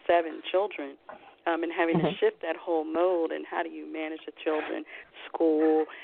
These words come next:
Speaker 1: everything that's taken place. But it's often that, I, I, and I don't wanna use the word burden, but the responsibility that ends up
Speaker 2: Mm-hmm.
Speaker 1: falling on her, and that, watching that,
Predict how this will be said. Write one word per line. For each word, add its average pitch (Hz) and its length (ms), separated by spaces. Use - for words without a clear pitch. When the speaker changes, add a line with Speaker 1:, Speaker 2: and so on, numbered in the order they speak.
Speaker 1:
everything 160 460
that's 151 260
taken 151 320
place. 220 400
But 180 100
it's 175 220
often 180 380
that, 170 160
I, - 160
I, 180 140
and 170 160
I 160 60
don't 185 160
wanna 180 140
use 165 220
the 160 80
word 156 200
burden, 165 400
but 160 160
the 170 60
responsibility 165 960
that 170 120
ends 170 220
up 156 80
Speaker 2:
Mm-hmm. - 260
Speaker 1:
falling 190 380
on 156 220
her, 156 320
and 170 260
that, 180 260
watching 175 680
that, 165 220